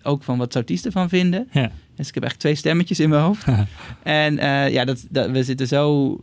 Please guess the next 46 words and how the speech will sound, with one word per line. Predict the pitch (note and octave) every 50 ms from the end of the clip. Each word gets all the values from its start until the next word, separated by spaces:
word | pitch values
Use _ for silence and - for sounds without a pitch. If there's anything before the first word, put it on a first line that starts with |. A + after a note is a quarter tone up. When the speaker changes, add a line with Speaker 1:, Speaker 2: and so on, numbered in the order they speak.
| - _ - - G1+ G1+ - - A1
Speaker 1:
ik | - B2
hoef | - C#3
hem | C3 C3+ C3
eigenlijk | C3 C#3 C#3 -
nauwelijks | C#3+ C#3 C3+ C#3 C3 -
te | - C3
bellen | B2 B2+ C3 C3 B2+
om | B2+ C3
te | B2 B2+
weten | A#2+ B2+ B2+ B2+ B2+ B2+
wat | B2 A#2+ A#2 -
hij | A#2+ A#2 A#2
ervan | A#2+ A#2 A2+ A#2+ A#2 A2+
vindt. | A2+ B2 D3+ G3 G#3+ - - - _ _ -
Eh, | - C#3 C3 B2+ B2+ B2+ B2 B2 B2 B2+
maar | C3 - D#3 E3 D#3+ D3+
gelukkig, | - D#3 E3 E3+ D#3+ F3 D#3 - - - - - -
dankzij | C3+ C3+ C3 C3+ C3 C3 - B2+
de | C3
moderne | B2+ B2 B2+ B2+ B2+ B2
te-, | A#2+ A#2+ A#2+ B2 - -
technologie, | - B2 A#2 A#2 A2+ A2+ - B2+ A#2+
kunnen | - - B2+ B2+ A#2+
we, | A#2+ A#2+ A#2 A#2 A#2 A2+ A#2 A2+ G#2+ -
spreken | - - - B2 A#2+ A#2 B2 A#2
we | A2+
elkaar | A#2 A2 G#2+
elke | A2 G#2+ - G#2
dag. | A2 B2 B2+ -
Speaker 2:
Ja. | - - B2+ - - - - - - -
Hey, | - D#3
in | D#3 C#3
een, | C#3 C3 D3+ F3
in | E3+ C#3+
een | B2
gezin, | - A#2+ G#2+ A2+ C3+ C#3 C#3 C3
eh, | B2 A#2 A2
zie | F2+ A2+
je | A2+ A2
vaak | F#2 G#2+ A2 A2 A2 G#2+
dat | A2 G#2
mensen | G#2 G#2+ A2 A2+ G#2+ - - A2 G#2
bepaalde | G#2 G2+ - - A2 A2 G#2+ A2+
rollen | A2+ A#2 A#2 B2 B2 A#2+
krijgen. | - - A#2 A2+ A#2 A#2+ A2+ G2+ A#2+ C3 C#3+ - - - - - - - - -
Eh, | - -